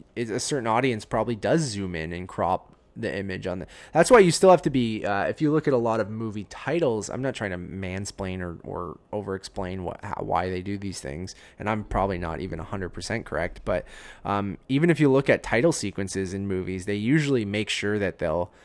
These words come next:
fit in a one eighty-five aspect ratio because they know people do these things, or they know they crop them from airplanes, or they crop them for when they eventually go on T V and things like that, because if something airs on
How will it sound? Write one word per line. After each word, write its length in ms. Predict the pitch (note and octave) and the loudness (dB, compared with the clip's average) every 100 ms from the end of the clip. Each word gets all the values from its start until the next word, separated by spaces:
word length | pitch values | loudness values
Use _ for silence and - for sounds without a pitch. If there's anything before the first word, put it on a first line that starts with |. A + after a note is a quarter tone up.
| - - _ | -20 -20 _
fit 400 | - - C3 - | -8 4 4 4
in 160 | D#3 | 2
a 80 | D#3 | 2
one 240 | D3+ D3 D3 | 4 4 4
eighty-five 560 | D3 D3+ - C#3 D#3 | 4 2 4 4 6
aspect 460 | C#3 C3+ - D3+ - | 4 2 0 -2 0
ratio 480 | D3+ D3+ E3 E3+ E3+ | 0 0 4 6 6
because 400 | C3 - A2 G2 | 2 0 -2 -2
they 100 | G2 | -2
know 300 | F2+ F2 G#2+ | 0 0 0
people 360 | - B2+ B2+ | 0 0 0
do 280 | G2 F#2+ G2 | -2 -4 -2
these 220 | B2 C3+ | -2 -4
things, 360 | - C#3+ D#3+ C#3 | -2 -2 0 0
or 60 | |
they 160 | G#2+ F#2 | 0 0
know 160 | G2 G2 | -2 -2
they 120 | F#2+ | -2
crop 360 | - F#2 F2 | -2 -2 -2
them 160 | A2 G2 | -4 -6
from 180 | - F#2 - | -6 -4 0
airplanes, 720 | G2 G#2+ - C3 C#3 D3 A#2+ | 0 0 -2 -2 -2 -2 -2
or 40 | |
they 140 | F2+ | -4
crop 380 | F2 - E2 - | -6 -4 -4 -4
them 160 | F#2 F2+ | -8 -8
for 360 | - F2 F2 - - - - | -4 -2 -4 -6 -20 -20 -8
when 100 | G2 | -4
they 140 | G2+ | -2
eventually 420 | G2 F2+ F2+ G2+ F#2+ | 0 -2 -4 -4 -4
go 160 | F#2+ | -2
on 160 | F2+ F#2 | -4 -6
T 220 | - G2 | -8 -10
V 340 | F2 F#2 A2 | -8 -6 -4
and 100 | D3 | -4
things 240 | C#3+ D3 C#3 | -2 -4 -2
like 180 | D3 C#3 | -2 0
that, 260 | C#3+ D#3 | 0 0
because 480 | F#2+ - G#2 F#2 - - - - | -2 -2 -2 -2 -8 -14 -20 -4
if 140 | A2 | -2
something 400 | - A#2 A#2 G#2+ | 0 0 -2 0
airs 320 | G2 G2+ A2+ | 2 2 2
on 400 | G#2 F#2+ F#2 F#2 | 0 0 0 -4